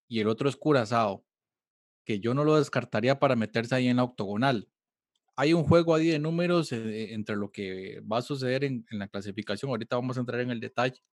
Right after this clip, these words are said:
y el otro es que claramente el perjudicado número uno es la selección de El Salvador, no solamente porque ahora lo obligan a jugar una ronda previa, sino también porque la situación en El Salvador está muy complicada. Es decir,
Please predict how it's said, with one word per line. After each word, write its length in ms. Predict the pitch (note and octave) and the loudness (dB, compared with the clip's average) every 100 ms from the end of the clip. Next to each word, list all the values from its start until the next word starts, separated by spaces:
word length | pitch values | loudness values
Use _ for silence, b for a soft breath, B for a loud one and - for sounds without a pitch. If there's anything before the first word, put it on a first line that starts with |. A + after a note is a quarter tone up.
| _ _ _ _ | _ _ _ _
y 120 | C#3 | 4
el 100 | C3+ | 6
otro 340 | B2 C3 D#3+ D#3+ | 6 4 2 2
es 160 | D#3+ | 0
que 320 | - E3 E3 _ _ - | 0 -2 -2 _ _ 0
claramente 720 | B2 C#3+ D3 D3+ C#3+ - - | 4 4 4 2 0 -6 -4
el 160 | A#2+ A2+ | -4 -2
perjudicado 640 | A2+ G2+ G#2+ G2+ A2 B2+ | -2 -2 -4 -2 0 0
número 320 | C3 C#3 C#3+ | 0 -2 0
uno 380 | B2+ C#3+ F3 A#2+ | 0 0 -2 -2
es 220 | C3+ - B2+ | -2 -4 -4
la 160 | G#2 | -2
selección 420 | G#2 G2 F#2+ G#2+ | -2 -6 -6 -6
de 80 | A#2 | -4
El 60 | A2 | -4
Salvador, 560 | G2+ F2 G#2+ E3 B2+ _ _ _ _ _ - | -6 -2 0 0 -2 _ _ _ _ _ -2
no 160 | B2 A#2 | 0 2
solamente 500 | C#3+ D3 E3 C#3+ A#2 | 4 4 2 -2 -4
porque 300 | A2 G#2 G2+ | -4 -4 -2
ahora 240 | G#2+ B2 | -2 0
lo 140 | C#3+ | 0
obligan 400 | C#3+ D#3 C#3+ A#2 | 0 0 -2 -2
a 60 | G#2 | -4
jugar 360 | G2+ G2 B2+ A#2 | -4 0 2 2
una 240 | A2 B2+ | 0 0
ronda 380 | C3 C3+ D3 D3 | 0 2 0 2
previa, 420 | D#3+ C#3 D#3 F3 _ _ _ _ - | 0 0 -4 -8 _ _ _ _ -8
sino 320 | B2+ B2+ C3 | 0 2 2
también 460 | E3 D#3 D3+ E3+ E3 | 2 0 2 0 2
porque 320 | D3 - A#2 | 2 0 0
la 140 | G#2+ | 0
situación 760 | - A2 - G#2 G2+ D3 F#3 F3 | 0 -4 -2 -2 0 2 2 2
en 200 | A#2+ G#2 | 0 -2
El 120 | G2+ | -2
Salvador 480 | G#2+ G2+ G2 A#2+ B2+ | -4 -2 0 2 0
está 240 | - A#2+ | -2 -2
muy 160 | A#2+ B2 | 0 -2
complicada. 680 | B2+ A2+ G#2 - F#2 F#2+ G2 | -2 -4 -6 -6 -4 -2 -4
Es 80 | G#2 | -4
decir, 400 | G#2+ G#2+ F#2 | -4 -4 -4